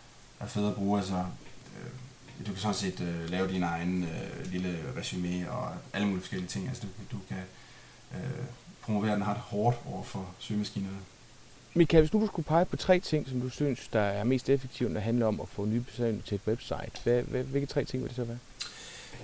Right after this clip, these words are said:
Speaker 1: Jamen, altså... Noget, noget af dem, som jeg har brugt meget tid her på seneste, som jeg synes er spændende at snakke om,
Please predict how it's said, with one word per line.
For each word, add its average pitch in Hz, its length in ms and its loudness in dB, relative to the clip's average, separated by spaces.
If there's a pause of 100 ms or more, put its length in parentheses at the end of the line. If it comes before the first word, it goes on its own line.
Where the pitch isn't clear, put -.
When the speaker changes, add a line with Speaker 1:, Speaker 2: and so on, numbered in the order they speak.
(180)
Speaker 1:
Jamen, 110 300 0
altså... - 440 6 (2250)
Noget, 156 240 12
noget 180 160 12
af 175 60 12
dem, 147 200 6
som 135 140 6
jeg 127 60 10
har 117 60 8
brugt 117 100 6
meget 113 180 6
tid 127 100 6
her 101 80 4
på 98 80 -4
seneste, 98 340 -2
som 92 140 -4
jeg 98 80 0
synes 107 200 2
er 98 40 -4
spændende 101 300 2
at 90 60 0
snakke 92 220 -4
om, - 80 -4